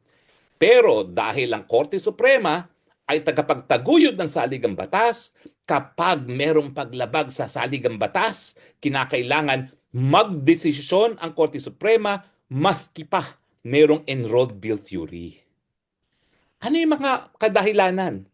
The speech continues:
na sinabi ng mga petitioners, sila Congressman Ungab, para pabaliwalain ang twenty twenty-five, um, budget,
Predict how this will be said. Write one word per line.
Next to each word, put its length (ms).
na 160
sinabi 640
ng 80
mga 240
petitioners, 880
sila 400
Congressman 560
Ungab, 480
para 180
pabaliwalain 880
ang 160
twenty 240
twenty-five, 640
um, 320
budget, 560